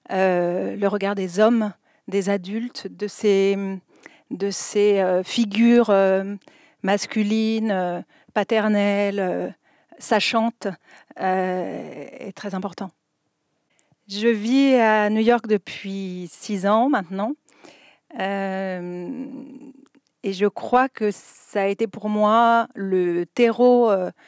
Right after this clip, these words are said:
euh, de l'écriture. Euh, c'est-à-dire que c'est comme si ça avait, euh, euh,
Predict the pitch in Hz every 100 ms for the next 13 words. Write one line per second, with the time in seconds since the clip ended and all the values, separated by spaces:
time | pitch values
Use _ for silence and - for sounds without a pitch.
0 | - _ - 190 175 160 151 - - -
1 | 214 269 - - - 185 190 202 214 -
2 | 240 320 190 - _ - - _ - 196
3 | 190 185 196 190 214 - - 247 233 -
4 | 233 220 190 185 196 208 180 165 156 -
5 | - - - _ - 170 165